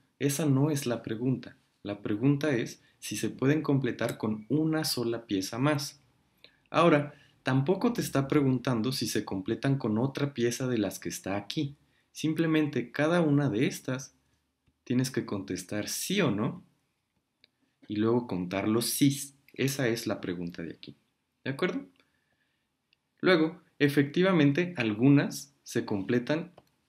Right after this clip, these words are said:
con otras piezas que están aquí. Simplemente hay que girarlas un poco.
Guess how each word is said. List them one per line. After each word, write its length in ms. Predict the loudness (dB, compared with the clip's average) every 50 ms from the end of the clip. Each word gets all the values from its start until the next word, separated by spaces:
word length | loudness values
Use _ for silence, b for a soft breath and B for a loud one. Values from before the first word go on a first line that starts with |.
| _ _ _ _ _ -20 _ _ B B B B B B B B _ _ _ _ _ _ _ _ _ _ _ _ _ -20 _ _ _
con 220 | -2 2 2 4
otras 300 | 4 4 4 4 2 2
piezas 360 | 2 0 0 0 0 -2 -4 -6
que 100 | -8 -12
están 240 | -10 -10 -8 -8
aquí. 360 | -8 -6 -4 -4 -4 -4 -6 -10 _ _ _ _ _ _ _ _
Simplemente 640 | -4 0 2 2 4 4 4 2 2 2 0 -2
hay 40 | 0
que 120 | 0 -2
girarlas 540 | -4 -2 -2 -2 -2 -2 -2 -4 -4 -4 -6
un 160 | -6 -6 -4
poco. 400 | -4 -4 -4 -4 -6 -10 -12 -14